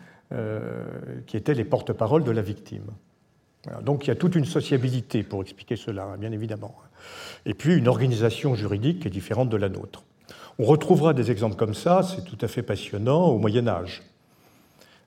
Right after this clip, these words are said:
Euh, au Moyen Âge, il y avait aussi des crimes qui pouvaient donner lieu, euh, à la condition qu'ils ne soient pas, qu'ils n'aient pas été, euh, commis par surprise, qui pouvaient donner lieu à, disons, des tractations.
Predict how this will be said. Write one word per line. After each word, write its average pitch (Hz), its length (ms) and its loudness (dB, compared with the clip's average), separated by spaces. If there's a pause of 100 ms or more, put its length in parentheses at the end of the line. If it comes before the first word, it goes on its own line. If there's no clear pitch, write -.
(120)
Euh, 107 520 -8
au 113 60 -10
Moyen 104 300 -8
Âge, 185 200 2
il - 80 -6
y - 20 -8
avait 98 200 -10
aussi - 180 -8
des 113 100 -2
crimes 185 260 -4
qui - 120 -6
pouvaient 110 260 -2
donner 98 240 -2
lieu, 131 500 -2 (460)
euh, 104 960 -2 (340)
à 117 60 -4
la 110 80 0
condition 139 400 0
qu'ils 147 260 0
ne 143 80 4
soient 139 380 0
pas, 117 440 2
qu'ils 123 180 -6
n'aient 123 100 0
pas 131 160 2
été, 104 380 -2 (440)
euh, 123 320 -6
commis 135 320 2
par 117 260 0
surprise, - 720 -4 (1080)
qui - 120 -8
pouvaient 123 300 2
donner 107 240 0
lieu 143 400 6
à, 123 320 2 (460)
disons, 117 400 0
des 101 120 -2
tractations. - 680 -4